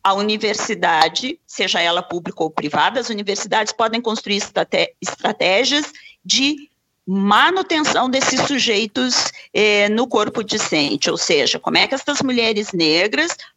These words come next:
vão, eh, eh, se manter dentro da universidade, não vão ser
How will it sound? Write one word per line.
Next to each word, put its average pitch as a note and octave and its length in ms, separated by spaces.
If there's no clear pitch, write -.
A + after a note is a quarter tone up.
vão, G#3+ 260
eh, F#3+ 200
eh, F#3 160
se - 160
manter B3 640
dentro G3 380
da F3+ 100
universidade, E3 760
não F3+ 140
vão A#3+ 200
ser C4 420